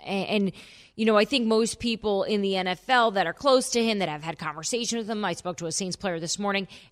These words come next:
everyone knew it was coming. Uh, going back to even training camp, that everyone knew that, that this had been something, uh, Peyton had been discussing or at least thinking about. And at fifty-eight years old,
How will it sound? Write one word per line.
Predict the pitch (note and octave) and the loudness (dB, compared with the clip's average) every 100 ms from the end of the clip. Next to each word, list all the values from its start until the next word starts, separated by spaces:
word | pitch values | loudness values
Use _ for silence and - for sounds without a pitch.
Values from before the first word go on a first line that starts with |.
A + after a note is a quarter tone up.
| - | 0
everyone | D4+ G4+ F4+ C4+ | 2 2 2 0
knew | G#3+ G3+ | 0 0
it | |
was | D#3+ E3 | -2 -6
coming. | - D#3 D#2+ - _ _ _ _ _ | -6 -10 -12 -20 _ _ _ _ _
Uh, | - F3+ D#3 | -6 -2 -2
going | G3+ A#3 C4+ | 2 4 4
back | A#3 A#3 | 4 0
to | A3 | -2
even | F3 | -6
training | D#3+ F#3+ F3 D3+ | -6 -6 -6 -8
camp, | D#3 F2+ - - | -12 -12 -16 -6
that | G3 | -4
everyone | G3 B3 A#3 A3 | -2 0 0 0
knew | G#3 | 0
that, | F3+ F3 - | 0 -2 -4
that | F3 _ - | -6 _ -4
this | G3 G3 | 0 0
had | F#3 | -2
been | F3+ F3 | -4 -2
something, | G3+ F3 F3+ E3+ D#3+ - - - - | -2 -2 -6 -6 -8 -12 -20 -20 -2
uh, | F#3 F3 | 2 2
Peyton | F3+ F#3+ F3 | 2 0 0
had | E3 E3+ | -2 -2
been | F3 E3+ | -2 0
discussing | E3+ - - F3+ - F#3+ | 0 0 2 0 0 0
or | F3 | 0
at | F3+ | 0
least | F#3+ - | 0 -2
thinking | G#3 F3+ F3 F3 | -2 -2 -2 -4
about. | E3 D#3 D#3 E3 - | -2 0 0 0 -2
And | F3+ F3+ | -4 -4
at | F3+ | -2
fifty-eight | - A3+ - G#3+ G#3 | -2 -2 0 0 0
years | F#3 E3+ | -2 0
old, | F3+ G3+ A3 G3+ | 2 2 0 -2